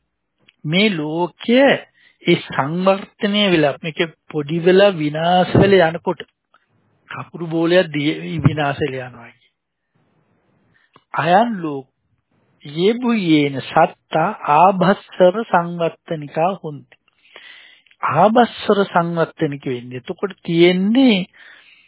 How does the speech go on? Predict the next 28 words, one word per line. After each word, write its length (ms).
නිකන් 360
ගෑස් 420
තත්ත්වයක් 520
විතරයි 360
සත්ව 360
භාවයේ 400
තුල. 200
ඒ 160
වචනේ 400
තේරුම් 420
ගන්න 220
විතරයි 460
කියවනද? 560
ඒ, 680
ඒ, 180
ඒ 160
වචනට 440
අහු 180
වෙන්න 260
එපා. 340
මේ 220
ධර්ම 340
විරෝධී 500
කියලා 260
තන්ට 360
තේරුම් 460
ගන්නට 340
මේ 200